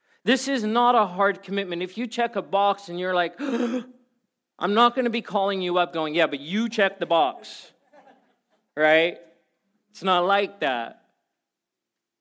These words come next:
But I believe that God is calling us as a church to build, and it takes all of us jumping in and saying, "Yes, Lord,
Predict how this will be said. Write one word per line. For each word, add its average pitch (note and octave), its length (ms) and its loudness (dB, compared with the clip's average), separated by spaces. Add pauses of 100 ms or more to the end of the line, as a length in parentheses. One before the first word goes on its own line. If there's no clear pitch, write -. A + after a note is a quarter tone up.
(1400)
But E3+ 140 0
I G3 140 6
believe G#3+ 340 2
that F3+ 180 -2
God F#3+ 220 2
is F3+ 120 -6
calling F#3 360 -2
us F3+ 140 -6
as F3 260 -6
a F3 140 -4
church F#3 460 -6
to F3+ 160 -8
build, E3 400 -4 (160)
and D#3+ 180 -4
it D3+ 80 -8
takes E3+ 400 -6
all E3 360 -2
of D3 160 -4
us - 760 -8 (520)
jumping E3+ 640 -6
in C#3 200 -8
and C3 140 -12
saying, B2+ 320 -10
"Yes, B2 300 -10
Lord, A#2+ 240 -12